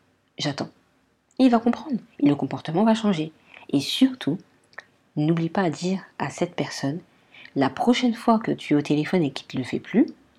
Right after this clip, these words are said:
Merci, j'ai remarqué que tu n'as pas, euh, tu n'as, tu m'as pas interrompu durant mon appel. » Et là, il va dire, « Ah, ok, elle a remarqué mon changement. » Il faut pas oublier de remarquer le changement.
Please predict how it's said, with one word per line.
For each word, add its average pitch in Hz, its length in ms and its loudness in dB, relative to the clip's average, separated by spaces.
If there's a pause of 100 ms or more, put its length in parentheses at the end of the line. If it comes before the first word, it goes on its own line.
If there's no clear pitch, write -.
(760)
Merci, 175 500 2 (220)
j'ai 151 180 2
remarqué 151 440 0
que 214 320 2 (360)
tu - 140 2
n'as 147 140 6
pas, 165 300 2 (440)
euh, 127 600 -4
tu - 120 0
n'as, 131 180 2
tu - 140 -4
m'as 139 120 2
pas - 260 0
interrompu 196 760 2 (380)
durant 147 260 -2
mon 180 180 0
appel. » 233 400 0 (340)
Et 147 140 4
là, 160 260 4 (160)
il 160 80 2
va 151 60 4
dire, « 151 200 -2
Ah, 392 200 -2 (360)
ok, 302 220 2 (500)
elle 160 140 10
a 156 80 8
remarqué 165 440 2
mon 233 140 2
changement. » 233 460 4 (460)
Il - 120 -20
faut 190 80 0
pas 330 160 4
oublier 240 240 8
de 170 340 4 (120)
remarquer 196 840 4
le 196 100 6
changement. 175 520 0